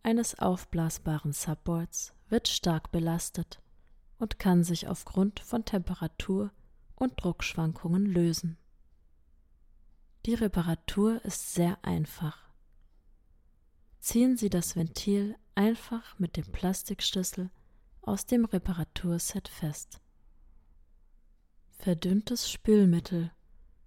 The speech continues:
das an der Leckstelle Luftblasen erzeugt, hilft Ihnen,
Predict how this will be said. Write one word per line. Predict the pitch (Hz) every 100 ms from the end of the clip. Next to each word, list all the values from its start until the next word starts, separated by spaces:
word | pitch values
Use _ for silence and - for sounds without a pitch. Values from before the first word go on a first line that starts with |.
| - -
das | 180 -
an | 185
der | 165
Leckstelle | 160 190 - - - 196 175
Luftblasen | 175 208 - - - 156 156 156 180
erzeugt, | - - 165 160 180 - - - - - - - -
hilft | - 240 - -
Ihnen, | 190 170 180